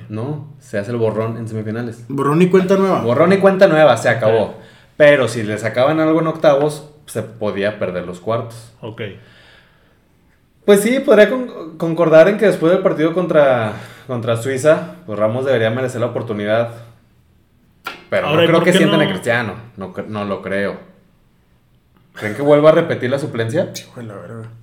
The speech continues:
Speaker 3: <laughs> El
Speaker 2: Vamos,
Speaker 3: análisis.
Speaker 2: sí ganó, güey.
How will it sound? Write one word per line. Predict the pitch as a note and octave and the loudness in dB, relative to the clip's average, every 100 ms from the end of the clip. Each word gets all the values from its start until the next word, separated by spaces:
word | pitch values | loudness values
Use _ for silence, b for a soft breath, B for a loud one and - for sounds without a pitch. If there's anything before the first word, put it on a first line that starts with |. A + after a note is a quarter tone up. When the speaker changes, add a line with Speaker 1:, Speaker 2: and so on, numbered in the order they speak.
| _ _ | _ _
Speaker 3:
<laughs> | - - - C6+ - C6+ - A4+ - G#4 - | -16 -14 -10 -6 -4 -6 -2 -2 0 -4 -2
El | - | -2
Speaker 2:
Vamos, | B2 | -2
Speaker 3:
análisis. | A#2+ A#2 C3 | -2 -4 -2
Speaker 2:
sí | A#2 | -2
ganó, | A#2 A#2 B2 | 0 0 0
güey. | D#3 F3+ | 0 -2